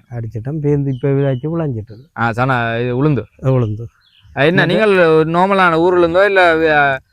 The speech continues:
Speaker 2: விவசாய திணைக்களத்துல வேண்டி விதைக்கிறீங்களா அப்படி?
Speaker 1: இல்ல, உ-, இது விவசாய திணைக்களத்துல வேண்டின உளுந்து.
Speaker 2: அது என்ன, பெரிய
Speaker 1: முதல்
Speaker 2: உளுந்தா?
Speaker 1: விதைச்சது ஊர் உளுந்து.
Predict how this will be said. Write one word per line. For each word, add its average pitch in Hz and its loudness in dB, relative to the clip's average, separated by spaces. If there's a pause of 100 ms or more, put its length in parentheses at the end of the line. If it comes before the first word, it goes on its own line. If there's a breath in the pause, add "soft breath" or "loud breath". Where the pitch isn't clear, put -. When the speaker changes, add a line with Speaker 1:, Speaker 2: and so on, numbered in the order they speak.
(240)
Speaker 2:
விவசாய 160 2
திணைக்களத்துல 147 -2
வேண்டி 135 -4
விதைக்கிறீங்களா 117 -4
அப்படி? 139 -8
Speaker 1:
இல்ல, 135 2
உ-, 131 -2 (240)
இது 170 2
விவசாய 156 2
திணைக்களத்துல 127 0
வேண்டின 110 -2
உளுந்து. 98 -12 (160)
Speaker 2:
அது 131 -6
என்ன, 127 -2
பெரிய 143 4
Speaker 1:
முதல் 185 2
Speaker 2:
உளுந்தா? 180 4
Speaker 1:
விதைச்சது 185 0 (380)
ஊர் 131 2
உளுந்து. 107 -8